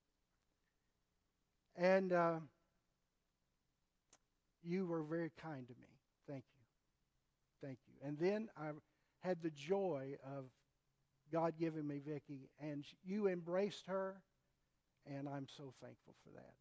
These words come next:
I just had to say that. And I do have to say this too. Paul's not here, but you can report it to him. If I die, I want to be, have my service here because this is important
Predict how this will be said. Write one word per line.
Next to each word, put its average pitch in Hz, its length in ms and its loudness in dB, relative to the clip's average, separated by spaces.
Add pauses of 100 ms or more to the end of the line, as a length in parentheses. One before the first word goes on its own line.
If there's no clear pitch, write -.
(200)
I 165 80 -2
just 165 280 -4
had 143 180 -4
to 151 80 -8
say 135 320 -10
that. 123 220 -18 (1160)
And 135 80 -6
I 143 120 -2
do 160 180 2
have 170 260 0
to 147 100 -14
say 170 200 -6
this 165 340 -6
too. 131 240 -8 (540)
Paul's 151 320 -8
not 151 180 -6
here, 170 320 -8
but 131 200 -18
you 156 120 -10
can 139 160 -10
report 147 540 -10
it - 160 -12
to 165 60 -12
him. 127 240 -10 (760)
If 135 220 -6
I 151 160 -4
die, 156 320 -2 (880)
I 131 100 -10
want 135 220 -10
to 131 60 -12
be, 135 220 -12 (520)
have 139 120 -8
my 143 140 -4 (140)
service 131 380 -12
here - 220 -20 (840)
because 143 400 -8
this 139 140 -8 (160)
is 131 80 -14 (320)
important 131 460 -16